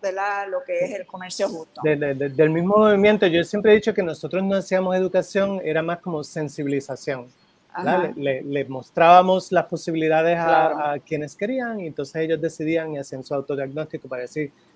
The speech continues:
Speaker 2: "Sí, yo cumplo con estas cosas y yo puedo tirarme y tener mis cosas en la, en la chiva".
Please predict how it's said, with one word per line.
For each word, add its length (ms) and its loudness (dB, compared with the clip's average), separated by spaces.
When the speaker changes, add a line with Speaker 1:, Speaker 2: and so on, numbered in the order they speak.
Speaker 2:
"Sí, 340 6
yo 280 0
cumplo 400 0
con 160 -6
estas 180 -12
cosas 440 -4
y 100 -8
yo 160 -4
puedo 240 -2
tirarme 480 -6
y 280 -12
tener 360 -10
mis 160 -10
cosas 320 -12
en 60 -10
la, 120 -8
en 80 -14
la 100 -14
chiva". 240 -16